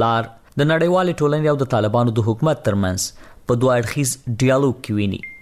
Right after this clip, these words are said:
ښاغلي ګراندي واشنګټن پوسټ سره خپله نوې مرکه کې ویلي، یو باثباته هیواد چې وشي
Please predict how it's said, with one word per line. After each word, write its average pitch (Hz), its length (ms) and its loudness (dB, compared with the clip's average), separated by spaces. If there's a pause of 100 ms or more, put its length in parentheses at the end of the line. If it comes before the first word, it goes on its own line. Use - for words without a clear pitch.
(420)
ښاغلي 165 320 2
ګراندي 180 340 2
واشنګټن 151 560 -2
پوسټ 185 240 0
سره 165 280 2
خپله 143 260 0
نوې 143 240 0
مرکه 120 240 0
کې 123 180 -2
ویلي، 143 300 2 (400)
یو 131 160 2
باثباته 170 500 -2
هیواد 151 320 0
چې - 140 -2
وشي 180 180 -2